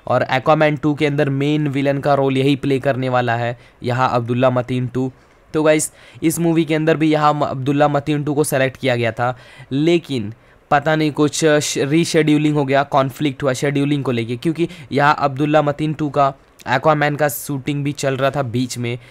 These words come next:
इसीलिए उसमें गड़बड़ी हुआ शूटिंग में, इस मूवी के रिलेटेड गड़बड़ी हो गया, इसलिए अब्दुल्ला को रिप्लेस कर दिया गया बर्क से।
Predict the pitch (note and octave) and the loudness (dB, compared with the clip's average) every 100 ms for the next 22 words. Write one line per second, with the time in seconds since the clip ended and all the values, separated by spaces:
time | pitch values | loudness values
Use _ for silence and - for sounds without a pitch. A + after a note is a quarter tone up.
0 | - A#2+ C#3+ C#3 E3 D3+ D#3 D3 - C#3+ | -20 -10 -6 -2 0 0 0 -2 -4 -4
1 | D#3 D#3 B2 C3+ C3 D3 D3 C#3 C3 C3+ | -2 -4 2 2 2 2 4 2 2 -4
2 | B2 C3+ B2+ B2+ C#3+ C3 D3 C#3 C3 C#3 | -6 -6 -4 -4 -4 -2 -2 -2 -2 -2
3 | B2+ C3 C3 C3 C3 - A2+ C3 C3+ C#3 | 0 0 0 0 -4 -6 -2 0 0 0
4 | C#3 A#2+ B2+ - - - - C#3 D#3+ D#3 | 0 0 -2 -2 -20 -20 -8 -4 0 2
5 | - C3 A#2+ D3 D3 D3+ D3 D3 D#3 - | 2 0 0 0 2 2 2 0 0 -8
6 | _ A#2 B2+ C3+ C#3+ D3+ - D#3 C3+ C#3+ | _ -4 -2 -2 0 -2 0 -4 -2 0
7 | C#3+ C3+ C#3 - A#2+ C#3 C#3 - - A#2 | 2 4 2 2 0 2 2 -2 -8 -4
8 | G#2 | -4